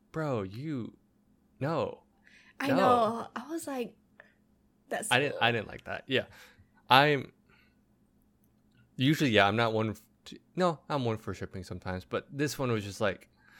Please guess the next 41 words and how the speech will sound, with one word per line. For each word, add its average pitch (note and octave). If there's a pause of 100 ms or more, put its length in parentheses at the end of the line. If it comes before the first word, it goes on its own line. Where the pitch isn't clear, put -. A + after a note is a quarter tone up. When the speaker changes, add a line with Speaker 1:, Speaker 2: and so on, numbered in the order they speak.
(180)
Speaker 1:
I'm E3
sure A3+
this F3
is, A#2
like, A#2
gonna G#2+
be F#2+
a F#2+
later F#2+
thing. G#2
Hundred G2+
percent, F#2+
they're F#2+
setting G2
this F#2
up. F#2 (260)
I -
Speaker 2:
Oh, C4+
yeah. F#3 (800)
That - (140)
Eve A#3+
and A3
Speaker 1:
that, -
Speaker 2:
Mark G#3
Speaker 1:
like, -
Speaker 2:
be G#3+
Speaker 1:
Eve A2
Speaker 2:
together. G#2
Speaker 1:
and G2
Mark F#2+
can F#2
be F#2+
a F#2+
thing, F#2+
'cause A2
it C3
just C3
makes G#2
sense. F#2+ (560)
Speaker 2:
'Cause D4
they're D#4+